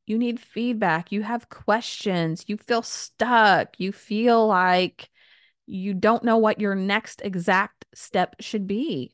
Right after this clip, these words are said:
then we do real-time coaching on that call, and we'll give you feedback on exactly what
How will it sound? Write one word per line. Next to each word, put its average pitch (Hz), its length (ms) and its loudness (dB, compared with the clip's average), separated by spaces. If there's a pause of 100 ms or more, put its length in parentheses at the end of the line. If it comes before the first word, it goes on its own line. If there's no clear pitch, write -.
then 185 480 0
we 208 100 -2
do 202 220 -4
real-time 208 580 -2
coaching 214 480 -8
on 180 160 -4
that 170 200 -6
call, 180 640 0
and 180 360 -2 (300)
we'll 202 260 0
give 233 260 -4
you 233 140 -6
feedback 214 640 -4
on 180 400 -4
exactly 196 800 -2
what 196 320 2